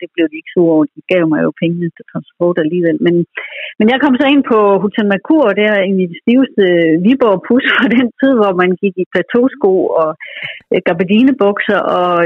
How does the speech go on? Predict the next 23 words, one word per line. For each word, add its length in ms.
havde 200
egentlig 220
godt 180
med 140
selvtillid, 480
øh, 240
lige 240
indtil 300
jeg 120
kom 180
ind 100
og 60
så 100
alle 180
de 60
andre, 220
der 160
ventede 260
på 80
at 80
komme 160
til 160
samtale. 440